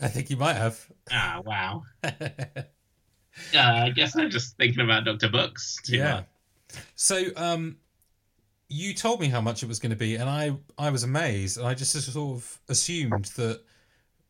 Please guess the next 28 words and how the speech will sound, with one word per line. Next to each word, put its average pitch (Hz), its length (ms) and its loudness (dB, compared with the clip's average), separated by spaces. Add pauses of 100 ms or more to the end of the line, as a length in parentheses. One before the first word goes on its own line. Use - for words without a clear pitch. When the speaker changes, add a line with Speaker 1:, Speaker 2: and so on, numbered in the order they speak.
Speaker 1:
we'd 123 200 -2
missed 156 300 2
the 135 40 -8
tickets, - 800 -2
and 123 160 -2
that 127 140 -4
was 123 160 -2
all 123 200 -2
on 113 220 0
StubHub 120 800 -2
or 98 340 -6
Speaker 2:
No, 113 180 2
no. 113 80 2
Speaker 1:
Viagogo 110 520 0
or 92 140 -8
something 110 260 -4
like 107 120 -2
Speaker 2:
No. 117 120 -2
Speaker 1:
that, 104 140 -6
like 101 160 -8
resale, 113 480 -2 (100)
resale 135 340 -2
tickets. - 360 -8 (320)
Speaker 2:
No, 107 160 -2
no. 107 60 0
Speaker 1:
But, 147 120 2
like, 139 320 0 (560)
oh, 180 160 -2